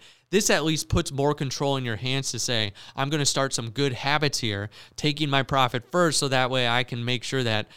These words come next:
I'm not only in business a long time from now, but I actually have the profitability of why I started the company." Because picture it, like, 'cause I tell people, if you think setting up a bunch of bank accounts is too much work,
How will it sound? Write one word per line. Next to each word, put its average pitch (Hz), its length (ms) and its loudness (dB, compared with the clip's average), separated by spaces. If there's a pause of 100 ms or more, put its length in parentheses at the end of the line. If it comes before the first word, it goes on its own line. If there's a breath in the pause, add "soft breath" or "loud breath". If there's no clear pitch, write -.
(120)
I'm 135 220 -2
not 135 220 4
only 143 180 4
in 127 80 2
business 156 400 0
a 160 60 2
long 160 240 4
time 160 240 -2
from 160 100 -4
now, 156 160 -2
but 147 140 -4
I 127 80 0
actually 135 300 -2
have 135 220 0
the 131 80 -4
profitability 120 760 -2
of 113 100 -8 (300 loud breath)
why 139 220 2
I 165 40 4
started 180 300 0
the 175 40 -6
company." 123 460 -6 (260 loud breath)
Because 185 300 -2
picture 214 380 -4
it, 107 80 -2
like, 120 220 0 (220 loud breath)
'cause 180 140 -2
I 165 120 0
tell 190 220 -2
people, 117 400 -6 (220 soft breath)
if 135 140 -8
you 196 140 0
think 196 260 0
setting 190 340 2
up 175 160 0
a 143 60 0
bunch 165 340 -6
of 139 100 -8
bank 151 220 -4
accounts 151 420 -4
is 131 120 -2
too 160 160 -2
much 156 240 -2
work, 143 260 -4